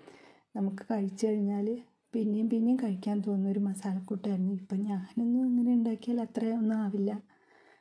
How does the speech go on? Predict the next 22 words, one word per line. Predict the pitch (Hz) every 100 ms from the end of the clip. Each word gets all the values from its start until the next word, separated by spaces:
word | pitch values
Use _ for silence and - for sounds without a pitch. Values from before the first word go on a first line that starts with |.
| _ _ _ -
ഏ, |
ഉം, | 202 226 - 202 190 196 190 190 _ _ _ 214
പക്ഷേ, | 185 214 208 247 - _ _ _
ഏ, | 233
എന്താ | 208 202 202 202 190
പറയുക, | 202 196 214 -
കോഴിയായാലും | 214 196 196 208 196 190 190 214
പോത്തായാലും | 202 185 185 208 185 208
ആടായാലും | 208 190 190 196 190 185 190 - _
ഇതെല്ലാം | 220 190 202 190 202 226
ഞാൻ | 208 190 202 285 285 -
ഫസ്റ്റ് | 208 - 226
കഴിച്ചിട്ടുള്ളത് | 196 185 - 196 196 202 233 - _ _ _ _ _
മാമൻ | 226 196 196 202
ഉണ്ടാക്കുന്ന | 202 185 185 214 196
ബിരിയാണിയിലൂടെയാണ്. | 185 190 185 190 185 185 185 196 233 254 _ _ _ _ _ _ _ _ _ -
അപ്പം | - 190 220 254 - _ -
ആ | 202
രുചി | 208 233 208 -
അത് | 247 214 247 262 247
വേറെ | 214 202 -
തന്നെയായിരുന്നു. | 214 214 196 190